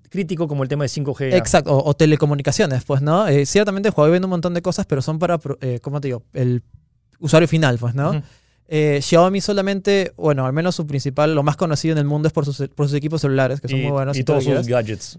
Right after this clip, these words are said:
Speaker 2: Claro, pero no tienen más, más interés en Estados Unidos, no tienen redes de telecomunicaciones, no, no dan soportes a empresas, así que en teoría, eh, no tendría por qué verse afectado por esta ley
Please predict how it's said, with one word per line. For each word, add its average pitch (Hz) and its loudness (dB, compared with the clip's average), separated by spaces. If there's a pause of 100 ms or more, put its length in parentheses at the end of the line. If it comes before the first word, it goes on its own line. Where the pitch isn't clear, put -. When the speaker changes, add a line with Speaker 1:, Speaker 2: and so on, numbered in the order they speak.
Speaker 2:
Claro, 139 0 (600)
pero 190 4
no 196 0
tienen 196 -4
más, 190 -4 (120)
más 160 -4
interés 156 0
en 160 -4
Estados 143 -4
Unidos, 147 -4
no 151 -2
tienen 151 -2
redes 147 2
de 156 2
telecomunicaciones, 139 -2
no, 175 -2
no 165 -2
dan 160 0
soportes 151 -2
a - -4
empresas, 175 -2 (480)
así 175 -2
que 170 0
en 156 0
teoría, 170 2
eh, 113 -14
no 165 -4
tendría 165 -2
por 151 -4
qué 151 -2
verse 151 -2
afectado 139 0
por 131 -4
esta 131 -4
ley 131 -2